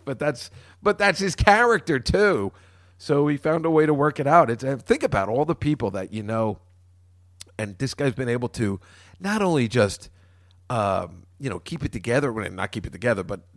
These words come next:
to, to be in the focus of people and A-list movies for years. But I mean, to, to, to A-list, I'm talking about, I mean, money-making movies. I mean, wow. You know, and then to get into the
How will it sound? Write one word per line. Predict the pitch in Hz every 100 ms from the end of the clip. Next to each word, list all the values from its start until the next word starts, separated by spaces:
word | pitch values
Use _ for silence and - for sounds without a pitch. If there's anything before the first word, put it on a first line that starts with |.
| -
to, | 110 98 -
to | 123 110
be | 92 - 185 180
in | 127
the | 113 98 - _ -
focus | - 156 180 180 127
of | -
people | 143 135 123 113
and | 104 -
A-list | 131 156 117
movies | 143 156 -
for | 117
years. | 120 170
But | - 120 - - _ _ _ _ _ _ -
I |
mean, | 170 -
to, | 139
to, | - 175 _ _
to | - - 233
A-list, | 294 294 233 -
I'm | 135
talking | 165 143 143
about, | 117
I | 139
mean, | 131 117 139 254
money-making | 285 277 240 170 127 135 123
movies. | 127 117 110
I | 113
mean, | 131 131 107 - _ _ _ _ - _
wow. | - 147 156 156 135 85 85 _ _ _ _
You | 143
know, | 151
and | 135
then | 143
to | 143 104
get | - 175
into | 160 143
the | 113 90